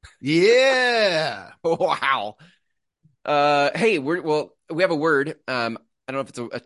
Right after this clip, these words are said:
Speaker 2: the word for twenty twenty-four, but, uh, last year's word was mumble. And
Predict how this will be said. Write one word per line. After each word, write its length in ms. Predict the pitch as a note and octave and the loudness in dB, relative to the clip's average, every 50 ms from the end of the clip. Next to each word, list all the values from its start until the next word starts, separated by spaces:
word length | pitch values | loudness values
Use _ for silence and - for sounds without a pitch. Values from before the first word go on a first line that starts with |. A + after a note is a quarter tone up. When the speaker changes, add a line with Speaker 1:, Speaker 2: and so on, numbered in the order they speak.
| _ _ _ _ _ | _ _ _ _ _
Speaker 2:
the 80 | - C3 | -8 -8
word 220 | A#2+ A#2+ B2 B2+ B2+ | -4 -4 -4 -6 -6
for 100 | - A#2 | -10 -14
twenty 260 | G#2+ - - C3 B2+ | -14 -12 -10 -10 -10
twenty-four, 520 | A#2 - C3 A#2+ A2+ - - B2 B2 A2+ A2+ | -10 -10 -8 -10 -10 -8 -8 -6 -4 -4 -4
but, 320 | G#2 A2+ G#2+ - - - | -4 -6 -6 -6 -8 -6
uh, 280 | B2 A2 G#2+ G#2+ G#2+ G#2+ | -4 -2 -2 -2 -2 -2
last 360 | A2 A#2 A#2+ B2+ - - - | -2 -2 -2 -4 -6 -8 -12
year's 180 | C3+ B2+ A#2 - | -10 -12 -10 -10
word 180 | A2+ A#2+ A#2 G#2+ | -10 -10 -10 -10
was 140 | A#2 G2+ | -10 -10
mumble. 460 | - A2+ A2+ A#2+ A#2+ A2+ A2+ C3+ C3 _ _ _ _ _ _ _ _ _ _ _ _ _ _ _ _ _ _ _ _ _ _ _ _ _ - - _ | -6 -6 -4 -4 -4 -4 -6 -6 -8 _ _ _ _ _ _ _ _ _ _ _ _ _ _ _ _ _ _ _ _ _ _ _ _ _ -20 -20 _
And 200 | G#2+ A2 G#2 G2+ | -14 -10 -6 -6